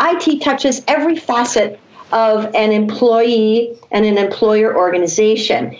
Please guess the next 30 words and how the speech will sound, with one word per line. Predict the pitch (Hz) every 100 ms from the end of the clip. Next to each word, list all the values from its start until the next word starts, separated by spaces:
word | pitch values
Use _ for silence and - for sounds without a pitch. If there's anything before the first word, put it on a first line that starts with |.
| -
It | 247
is | 247
really | 254 254
the | 214 - 156
backbone | 190 202 240 - 185 175 170 180 180 - - -
that, | 208 196 - -
that | 190 196 190 -
allows | 208 190 190 208 -
people | - 196 180 165 -
to | - 196 180 165
work. | 220 247 - - - _ - - - -
When | - 247
we | 254 226
think | - - 466
about | - 202 175 -
that, | 156 156 - - - - _ _ _ _
however, | - 226 220 190 180 185 190 - -
there | 254 262
is, | 254 220 208
there | 233 240
is | 233
a | 214
very | 214 269 320 -
critical | - - 254 294 349 - 277 233
pressure | - - 262 - 185
in | - 196 196
this | 185 -
I | -
T | - -
industry. | 185 214 214 - -